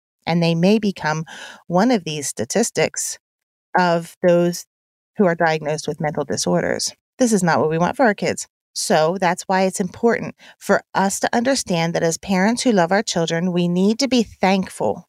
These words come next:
for some of these meltdowns, these outbursts, and these adverse behaviors that we're seeing, because these moments can be the moment of time that, when responded to appropriately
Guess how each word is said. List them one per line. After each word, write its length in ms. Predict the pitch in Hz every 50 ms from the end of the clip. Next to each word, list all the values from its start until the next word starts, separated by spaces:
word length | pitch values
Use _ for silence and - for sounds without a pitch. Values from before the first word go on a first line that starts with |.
| _ _
for 100 | - 185
some 240 | - - - 175 185
of 140 | 196 185 180
these 180 | 190 175 165
meltdowns, 600 | 180 170 156 156 - - 143 143 123 113 - -
these 200 | - 180 170 - -
outbursts, 680 | - 135 160 - - - - 139 90 - - - - - -
and 100 | 165 165
these 200 | 160 160 156 -
adverse 400 | - 165 170 170 165 175 165 -
behaviors 640 | - - 156 - 180 170 170 160 - 90 - - -
that 140 | - - -
we're 120 | 170 170
seeing, 460 | 165 - - 185 160 147 143 160 175 - - - - -
because 460 | 233 226 - - 233 202 208 196 - - _ _
these 360 | 220 240 262 285 330 311 262
moments 580 | 226 185 165 156 151 160 165 - - - - - - - - - - _ _ -
can 180 | 226 202 180
be 320 | 180 190 180 175 180 175 - -
the 160 | 175 180 175
moment 400 | 180 180 180 180 196 233 - -
of 100 | 294 -
time 360 | - - - 170 156 156 160
that, 160 | 160 147 -
when 120 | - 170 165
responded 680 | 156 165 165 - - - 175 165 175 190 220 247 240
to 160 | - - 269 269
appropriately 760 | 262 - - 202 185 175 - 180 180 - - 170 175 170